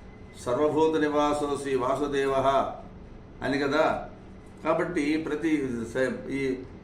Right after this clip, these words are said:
చుట్టూ ప్రపంచం కంటే ఏంటేంటి, మనకి కంటికి కనిపించేటటువంటి ప్రపంచం అంతా కూడా వాసుదేవమయం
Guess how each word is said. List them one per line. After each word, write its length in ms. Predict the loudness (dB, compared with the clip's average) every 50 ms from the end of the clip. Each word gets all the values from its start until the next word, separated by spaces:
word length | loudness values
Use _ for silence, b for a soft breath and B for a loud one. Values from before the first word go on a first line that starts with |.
| -8 -6
చుట్టూ 260 | -6 -4 2 4 4 4
ప్రపంచం 420 | 6 2 2 2 2 2 2 0
కంటే 360 | 0 0 0 0 2 2 2
ఏంటేంటి, 840 | 2 2 0 0 -2 -2 -2 -4 -2 -2 0 0 0 -2 -2 -6 -10 -14 -16 -16 -14 -6 -6
మనకి 240 | -4 0 0 0
కంటికి 460 | 0 0 -2 -2 -2 2 0 0 2 2
కనిపించేటటువంటి 1500 | 0 0 0 0 2 0 0 0 2 0 2 2 2 4 2 2 2 0 0 0 -2 -2 -2 -4 -4 -4 -4 -4 -4
ప్రపంచం 520 | -4 -2 -2 0 0 0 0 0 -2 -2 0
అంతా 540 | -2 0 0 0 -2 -2 0 2 2 2
కూడా 260 | 2 2 2 2 2 2
వాసుదేవమయం 1080 | 4 4 4 4 4 2 -2 2 4 4 4 4 2 0 2 4 4 4 4 2 0